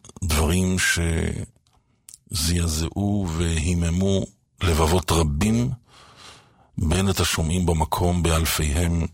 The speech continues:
והן את כל אלה שנודע להם הדבר בכל מיני אמצעים. וכמדומה שאי אפשר לעבור לסדר היום ללא התבוננות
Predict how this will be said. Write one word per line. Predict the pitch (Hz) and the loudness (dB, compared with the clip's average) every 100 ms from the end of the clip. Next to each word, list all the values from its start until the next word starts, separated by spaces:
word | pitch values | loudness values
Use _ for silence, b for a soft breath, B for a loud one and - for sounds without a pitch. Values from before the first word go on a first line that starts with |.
| - | -4
והן | 92 80 - 87 | 0 0 2 2
את | 87 | 0
כל | - 92 82 | 0 2 2
אלה | 85 82 | 2 2
שנודע | - 80 78 78 78 82 | 0 0 0 0 0 2
להם | 82 80 80 76 - - | 2 0 0 -4 -4 -2
הדבר | 80 78 82 80 | 0 2 2 2
בכל | 76 76 - 80 | 0 -2 0 0
מיני | 80 80 | 2 0
אמצעים. | 80 80 82 85 98 113 B B B B B B B B B B B | 0 0 0 2 0 -2 B B B B B B B B B B B
וכמדומה | - 76 82 82 82 78 - 85 80 85 92 95 95 | -4 0 2 2 0 0 0 0 2 2 2 2 0
שאי | - - 82 90 95 95 101 - _ _ _ _ - 98 | -2 -2 -2 -2 -2 -4 -6 -10 _ _ _ _ -4 -2
אפשר | 92 - 95 92 | 0 0 0 0
לעבור | 87 82 82 87 | 0 -2 0 0
לסדר | 82 - 90 87 82 | -2 0 0 2 2
היום | 82 87 78 80 - - - | 2 0 0 -4 -8 -12 -4
ללא | 82 78 82 90 | 0 2 2 2
התבוננות | 82 82 90 80 85 98 - | 0 0 0 0 0 -2 -2